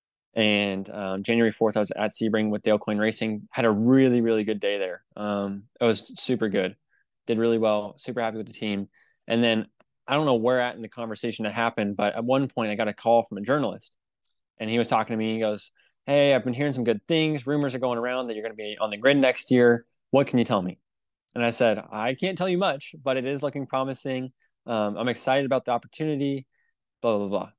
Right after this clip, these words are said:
Everyone hears the story. And then at the end of the conversation, he goes, "Yeah, I'm sure when they sober up from their World Cup win, they'll be giving you a call."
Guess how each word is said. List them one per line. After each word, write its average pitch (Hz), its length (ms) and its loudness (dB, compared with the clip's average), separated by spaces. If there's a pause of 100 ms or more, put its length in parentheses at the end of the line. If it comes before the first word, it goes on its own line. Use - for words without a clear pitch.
Everyone 113 220 0
hears 98 160 -8
the 95 80 -10
story. 92 320 -2 (200)
And 123 200 4
then 117 280 4 (240)
at 123 140 0
the 135 60 0
end 160 60 4
of 156 60 2
the 131 60 0
conversation, 135 460 -2
he 123 40 0
goes, 107 200 -2
"Yeah, 143 280 0 (440)
I'm 135 160 -6
sure 190 240 -4
when 180 120 -2
they 131 180 -2 (320)
sober 131 360 2
up 139 140 0
from 113 300 -6
their 104 380 0
World 123 220 0
Cup 185 240 -2
win, 110 360 -2 (420)
they'll 127 100 2
be 127 100 2
giving 120 240 0
you 117 120 2
a 107 60 0
call." 190 340 -2